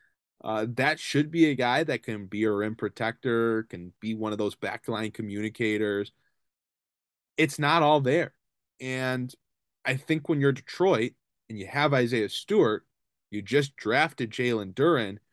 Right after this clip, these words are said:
you have a little bit more athleticism there now.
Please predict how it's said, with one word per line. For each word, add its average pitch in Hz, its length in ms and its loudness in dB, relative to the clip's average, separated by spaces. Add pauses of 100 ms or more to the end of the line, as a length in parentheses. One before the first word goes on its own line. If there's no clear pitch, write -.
(480)
you 165 280 -2
have 131 600 2 (680)
a 107 80 -8
little 117 220 0
bit 139 140 0
more 131 180 -2
athleticism 104 1000 -4 (340)
there 92 240 -6
now. 87 420 -10